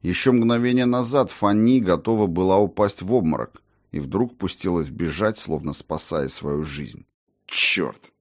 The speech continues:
Когда я, оступившись на лестнице, в свою очередь выбежал из церкви, Фанни была уже далеко.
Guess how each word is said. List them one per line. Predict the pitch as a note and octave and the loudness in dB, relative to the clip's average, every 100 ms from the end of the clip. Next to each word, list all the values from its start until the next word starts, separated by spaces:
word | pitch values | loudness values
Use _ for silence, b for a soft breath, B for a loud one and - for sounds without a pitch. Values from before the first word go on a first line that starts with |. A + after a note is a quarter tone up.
| _ _ _ _ _ _ _ _ _ _ _ _ _ _ _ _ _ _ _ | _ _ _ _ _ _ _ _ _ _ _ _ _ _ _ _ _ _ _
Когда | - F2 F2 B2+ | -6 -2 2 4
я, | A#2+ A#2 | 6 4
оступившись | G#2+ - G#2+ B2+ A#2 - A2 | 4 -2 -4 0 0 -2 -4
на | A2 G#2 | -2 0
лестнице, | A#2+ C3 A#2+ F2+ - | 2 0 0 -4 -4
в | E2 | -6
свою | - F#2+ G2+ | -2 2 4
очередь | G#2+ G#2 F2+ F2+ - | 2 2 0 -2 0
выбежал | G2+ F2 E2 E2 | 0 0 -2 -4
из | D#2+ | -6
церкви, | - C#3 B2+ - - - b b b | -2 0 0 -4 -10 -10 b b b
Фанни | - G#2 G2+ A#2 | -2 2 4 4
была | A#2+ F2 F2 G2+ | 4 4 4 4
уже | F2 F2+ | 2 0
далеко. | E2+ F#2 - - - | 0 -2 -6 -12 -12